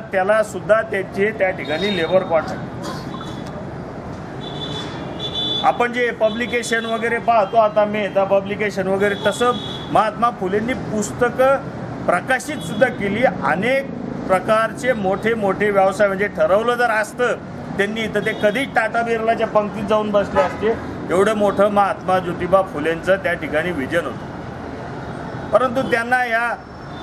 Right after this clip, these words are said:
देशामध्ये महिलांना संधी मिळाली पाहिजे, समानता आली पाहिजे,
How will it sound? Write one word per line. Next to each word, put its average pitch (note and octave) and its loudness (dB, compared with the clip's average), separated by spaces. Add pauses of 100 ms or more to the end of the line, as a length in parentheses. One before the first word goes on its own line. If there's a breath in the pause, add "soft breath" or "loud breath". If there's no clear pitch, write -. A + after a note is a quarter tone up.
(180)
देशामध्ये G3+ 2
महिलांना G#3+ 0
संधी G3+ -2
मिळाली A3 0
पाहिजे, F#3 2
समानता G#3 0
आली G#3+ 0
पाहिजे, F3 0